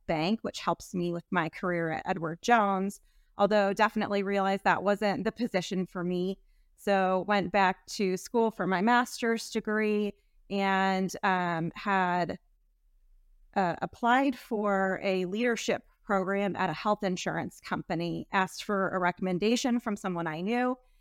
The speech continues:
And he said, "Hey, I'm starting a pharmaceutical analytic team. Would you like to take that position instead and come help me build up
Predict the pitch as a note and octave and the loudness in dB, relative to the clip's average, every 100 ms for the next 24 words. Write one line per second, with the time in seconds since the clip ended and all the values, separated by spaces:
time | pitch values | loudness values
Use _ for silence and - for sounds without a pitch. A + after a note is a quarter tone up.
0 | _ - A3+ G#3+ G#3+ G3+ - B3 A#3+ A3 | _ -2 0 2 4 2 2 0 0 0
1 | G#3 G#3+ - G3 G3 F#3+ F#3+ F#3 - _ | 0 -2 -2 0 2 0 -2 -4 -8 _
2 | _ - G#3 G3 G3 F#3 F3+ - F#3+ F#3+ | _ -4 0 2 2 0 0 0 0 0
3 | - G3+ G3 G3 F#3 F#3+ F#3 G3 B3+ A#3+ | -2 -2 0 2 2 0 0 0 0 0
4 | - A#3+ A3 G#3 G3+ G3 F#3 F#3+ - - | -2 0 0 0 0 2 2 2 -4 -2
5 | G#3 F#3 F#3 F3 F3+ - - G3 - B3+ | 0 2 2 0 0 -4 -2 -2 2 4
6 | C#4 - A3+ G#3+ - F#3 F3+ - B3+ A#3 | 4 2 -4 -4 -2 -4 -4 -2 2 4
7 | A3 G3+ G3+ F3+ F#3+ F3+ E3+ E3 E3+ | 4 0 -2 -2 -4 -4 -4 -2 -2